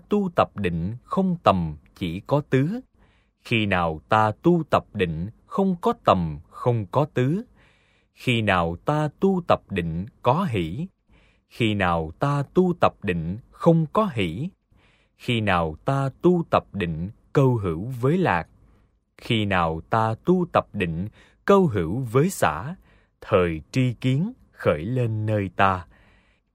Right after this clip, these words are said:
Giải thoát của ta là bất động. Đây là đời sống cuối cùng của ta, nay không còn hiện hữu.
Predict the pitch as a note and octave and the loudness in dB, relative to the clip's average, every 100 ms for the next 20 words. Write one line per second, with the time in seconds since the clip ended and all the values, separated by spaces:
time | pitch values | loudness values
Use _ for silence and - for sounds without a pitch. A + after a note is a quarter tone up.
0 | - G#2+ E2+ A2+ - G3+ - _ G2+ G2+ | -8 0 0 0 -4 -6 -6 _ -4 -2
1 | - A#2 A2 G#2 - G#2 F#2+ F2 B2+ F3+ | 0 0 0 -4 -4 0 2 0 0 -2
2 | - - F2+ D2+ E2+ G2+ _ _ _ _ | -2 0 0 0 -8 -12 _ _ _ _
3 | A2 G#2 F#2+ F#2 F#2 F2+ F2 E2 - B2 | 2 4 4 0 0 2 -2 -2 -4 -2
4 | G3+ - D#3 G#3+ - - F#2 D2+ - - | -4 0 2 2 0 -2 -2 -4 -8 -4
5 | F#2+ - A2 G2 F2+ _ _ _ _ A#2 | -4 0 0 0 -4 _ _ _ _ -2
6 | A#2+ A#2 G#2+ - - G3 E3 G#2+ F2 D#2+ | 0 0 -6 -6 -2 -2 2 4 4 2
7 | D2 - F#2 E2 E2+ F#2+ F2 D#2 D3 | -8 -8 -6 -6 -6 -4 -4 -4 -8